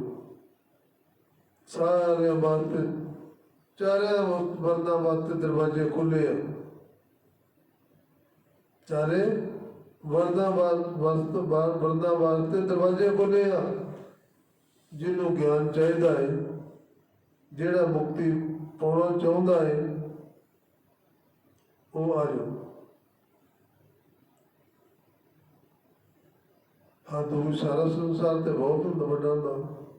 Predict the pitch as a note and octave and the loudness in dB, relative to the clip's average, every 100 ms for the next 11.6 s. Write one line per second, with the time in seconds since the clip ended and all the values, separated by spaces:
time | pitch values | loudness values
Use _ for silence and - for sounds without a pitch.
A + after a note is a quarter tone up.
0 | _ _ _ _ _ _ _ _ _ _ | _ _ _ _ _ _ _ _ _ _
1 | _ - D#3 F3+ F3+ F#3 F3+ F3+ F3 F3+ | _ -4 0 0 0 0 2 2 2 0
2 | E3+ E3+ F3 F3 F3 - - - - - | 0 0 0 0 -4 -10 -14 -18 -20 -20
3 | _ _ _ _ _ _ _ _ _ _ | _ _ _ _ _ _ _ _ _ _
4 | _ _ _ _ _ - D#3+ F3+ F#3 F3 | _ _ _ _ _ -10 -2 2 2 0
5 | F#3 F#3+ F3+ F3 F3+ - G3 G3 G3 E3+ | 0 0 0 0 0 2 2 2 2 2
6 | D#3+ C#3+ D#3+ F3+ E3+ D#3+ D#3 E3 F3+ E3+ | 2 0 0 0 2 0 2 0 2 2
7 | E3 E3+ E3+ E3 D#3+ F3 F3 F3+ F#3 F#3+ | 2 2 2 2 2 2 2 2 2 2
8 | F3 D#3+ D3+ C#3 C3+ C3+ - - - - | 2 2 0 0 -2 -4 -8 -14 -18 -20
9 | _ _ _ D#3 D3 D#3+ D#3 D#3 D#3+ D#3 | _ _ _ -6 -2 0 0 0 -2 -2
10 | C#3+ C#3+ D3+ D#3 - D3+ F3 F#3 F#3+ D3 | -2 -2 0 -2 0 0 2 2 2 2
11 | C3+ C3 B2+ C3+ C#3+ C#3+ | 0 0 -4 -4 -6 -6